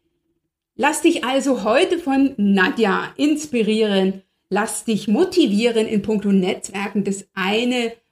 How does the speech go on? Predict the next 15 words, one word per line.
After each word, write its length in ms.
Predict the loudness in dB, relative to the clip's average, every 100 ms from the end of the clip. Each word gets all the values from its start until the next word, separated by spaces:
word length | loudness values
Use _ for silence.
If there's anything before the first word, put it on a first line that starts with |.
| _ -2
und 300 | 0 0 -4 _ _ _ _ -6
andere 540 | -2 0 2 2 2
für 100 | 0
dich 220 | -2 -2
auszuprobieren 1500 | 0 0 0 -4 -12 _ _ _ -8 -6 -4 -4 -2 -2 -2 -6
und 380 | 2 4 4 -2
vor 180 | -6 -6
allen 220 | -4 -2
Dingen 240 | -2 -4 -6 _ _
lass 340 | -6 -6 -4
dich 260 | -2 -2 0
nicht 340 | 0 0 -6 _ _
irritieren 1080 | 2 4 4 0 -2 0 0 0 -4 -6 -10
von 260 | -6 -4 0
der 400 | 0 2 0 -2